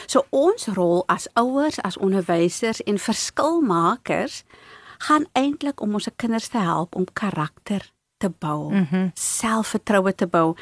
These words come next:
Speaker 1: En dit is vir my so interessant wat jy nou vroeër genoem het. Jou taal en hoe jy jouself uitdruk,
Speaker 2: Mhm.
Speaker 1: het 'n noue verband met jou selfvertroue.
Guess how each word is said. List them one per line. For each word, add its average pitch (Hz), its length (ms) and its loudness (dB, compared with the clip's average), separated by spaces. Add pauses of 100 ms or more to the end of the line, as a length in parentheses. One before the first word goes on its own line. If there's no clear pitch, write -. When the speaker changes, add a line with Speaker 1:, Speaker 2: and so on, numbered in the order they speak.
(460)
Speaker 1:
En 302 240 4
dit 196 200 2
is 302 120 2
vir 311 80 4
my 233 100 4
so 214 120 -2
interessant 233 400 0
wat 196 140 0
jy 196 140 6
nou 202 120 2
vroeër 240 300 -4
genoem 185 280 0
het. 160 200 -4 (220)
Jou 240 160 0 (120)
taal 339 520 6
en 208 160 0
hoe 180 180 0
jy 202 80 0
jouself 190 440 0
uitdruk, 269 460 -2 (240)
Speaker 2:
Mhm. 156 360 -6
Speaker 1:
het 175 220 0
'n 170 200 4
noue 202 320 4
verband 160 560 0 (200)
met 175 180 -4
jou 185 100 -2
selfvertroue. 170 920 -4